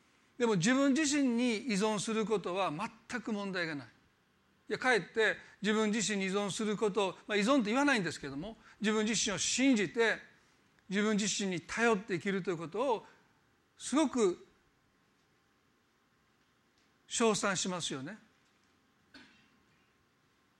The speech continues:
でも、聖書の観点からすると、神様以外のものにより頼むことを依存と言います。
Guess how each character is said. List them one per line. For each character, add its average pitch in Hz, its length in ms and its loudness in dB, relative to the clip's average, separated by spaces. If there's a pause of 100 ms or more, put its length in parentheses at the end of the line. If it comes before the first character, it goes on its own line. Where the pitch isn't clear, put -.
(1080)
で 262 80 0
も、 247 120 2
聖 330 260 4
書 262 160 4
の 226 100 2
観 254 300 0
点 240 180 0
か 190 120 0
ら 170 100 -2
す 202 160 -6
る 180 100 -6
と、 175 360 -2 (1200)
神 330 380 2
様 208 420 0 (100)
以 277 160 4
外 311 320 4
の 226 140 0
も 220 180 -2
の 202 200 -6
に 220 280 -6 (240)
よ 226 140 4
り 202 140 0
頼 196 220 -4
む 196 120 -2
こ 185 160 -8
と 240 280 2
を 196 140 -6
依 214 60 -6
存 180 300 -4
と 156 80 -10
言 127 100 -8
い - 20 -18
ま 117 120 -20
す。 - 140 -20